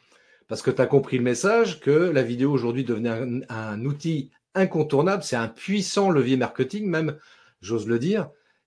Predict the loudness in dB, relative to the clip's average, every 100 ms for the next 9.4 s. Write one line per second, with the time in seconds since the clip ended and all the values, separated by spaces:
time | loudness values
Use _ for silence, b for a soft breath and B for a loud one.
0 | -14 -6 -4 0 2 2 2 2 2 0
1 | 0 2 2 0 -2 -4 -4 -2 -2 -2
2 | 4 6 6 2 2 0 0 -2 0 0
3 | 0 -4 -12 _ _ _ _ _ -18 -4
4 | 0 4 4 4 2 0 -2 -6 -2 -2
5 | 0 -2 -6 _ _ _ -6 -4 0 0
6 | 2 0 -2 -6 -6 -4 -2 0 0 0
7 | 0 0 -4 -10 b b b b b b
8 | _ _ -20 -18 -16 -18 -8 -4 -2 -2
9 | -4 -4 -6